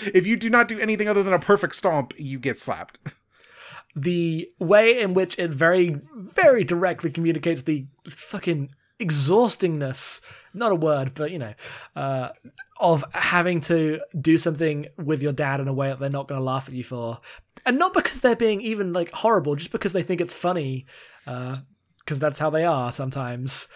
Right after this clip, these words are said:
Speaker 1: Yes.
Speaker 2: Very good at that. Uh, and it's like, yeah, this one, this one's really good in how, um,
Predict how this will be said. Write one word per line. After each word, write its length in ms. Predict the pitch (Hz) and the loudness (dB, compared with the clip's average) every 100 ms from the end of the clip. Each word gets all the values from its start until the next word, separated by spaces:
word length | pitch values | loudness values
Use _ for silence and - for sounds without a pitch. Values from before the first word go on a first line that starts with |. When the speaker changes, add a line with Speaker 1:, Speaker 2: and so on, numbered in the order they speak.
| - - | -20 -8
Speaker 1:
Yes. 380 | 127 120 120 - | -4 -2 -4 -6
Speaker 2:
Very 260 | 180 285 190 | -2 0 2
good 140 | 156 | 0
at 120 | 143 | -2
that. 340 | 135 120 - - - _ - | -6 -6 -8 -12 -16 _ -14
Uh, 240 | 120 123 135 - - - - | -12 -12 -14 -18 -20 -20 -10
and 120 | 135 | -8
it's 200 | 147 - | -8 -6
like, 140 | 170 135 | -6 -4
yeah, 160 | 151 127 | -4 -4
this 140 | 160 | -2
one, 140 | 220 208 | 0 2
this 160 | 240 | 2
one's 160 | 269 175 | 2 4
really 200 | 190 170 | 6 6
good 160 | 165 | 4
in 80 | 151 | 2
how, 260 | 139 151 147 | 2 2 2
um, 300 | 135 135 | 2 -2